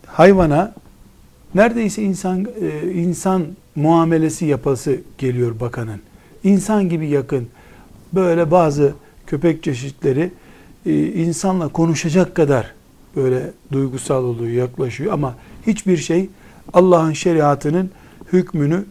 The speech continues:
değiştirmez. E, her ne kadar fukahadan tek tük, e, köpeğin bizzat kendisi yani, e, köpeğin mesela elini tuttun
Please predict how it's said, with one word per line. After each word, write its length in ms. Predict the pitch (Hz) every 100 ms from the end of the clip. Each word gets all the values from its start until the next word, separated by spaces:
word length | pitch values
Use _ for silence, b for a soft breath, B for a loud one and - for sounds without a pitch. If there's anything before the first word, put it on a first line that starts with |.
| -
değiştirmez. 720 | 156 156 - 135 147 185 - 214 _ _ B B B B - -
E, 400 | 131 127 123 123 143 196 -
her 160 | 214 220
ne 100 | 214
kadar 380 | 185 165 156 - B B B B - -
fukahadan 640 | 185 196 175 175 180 175
tek 320 | - 175 -
tük, 300 | 180 - - - b b b -
e, 360 | 131 135 131 139 -
köpeğin 520 | 175 185 185 165 156
bizzat 380 | 175 165 156 -
kendisi 520 | 165 160 175 - 160
yani, 440 | 147 143 143 139 - B B B B - -
e, 460 | 127 123 120 120 117 208 - - - -
köpeğin 460 | 165 151 156 143 139
mesela 560 | 135 123 139 131 135 -
elini 360 | 160 151 143 139
tuttun 480 | - 135 - 139